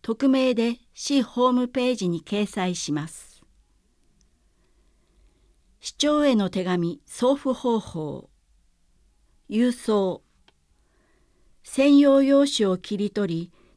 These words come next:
内容を記入して封をし、そのままポストに入れてください。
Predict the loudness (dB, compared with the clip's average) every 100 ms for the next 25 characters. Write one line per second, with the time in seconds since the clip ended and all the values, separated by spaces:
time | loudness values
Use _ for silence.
0 | -2 0 4 4 4 2 2 2 2 0
1 | -2 -4 -4 -4 -4 0 0 -2 -6 -10
2 | -12 _ _ _ _ _ 0 2 4 4
3 | 2 0 -4 -4 -2 0 0 -2 -4 -8
4 | -6 -6 -6 -10 -10